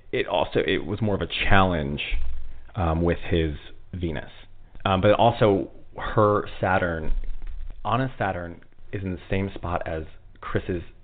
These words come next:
Jupiter, which, um, I feel there was a positive to it and a negative. I feel like in a sense of how he's expanding himself,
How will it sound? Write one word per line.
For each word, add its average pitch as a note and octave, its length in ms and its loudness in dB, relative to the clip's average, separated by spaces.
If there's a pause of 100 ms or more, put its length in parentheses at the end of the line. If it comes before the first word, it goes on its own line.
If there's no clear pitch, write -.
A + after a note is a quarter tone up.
(120)
Jupiter, - 520 -4 (460)
which, F#2+ 320 0 (580)
um, E2 420 -4 (200)
I G2+ 100 -2 (140)
feel F#2 520 2 (640)
there A2+ 100 2
was F#2+ 80 -2
a F#2+ 60 -2
positive F#3 600 4
to - 100 4
it - 60 6
and G#2+ 100 4
a - 40 2
negative. D#2+ 300 0
I - 120 -4
feel B2 160 4
like A2+ 200 4 (120)
in G#2 80 -4
a G2+ 140 -4
sense A#2 240 0 (100)
of G#2 120 -6
how F#2 200 0
he's G2+ 160 -4
expanding F2 500 -6
himself, A#2+ 480 -2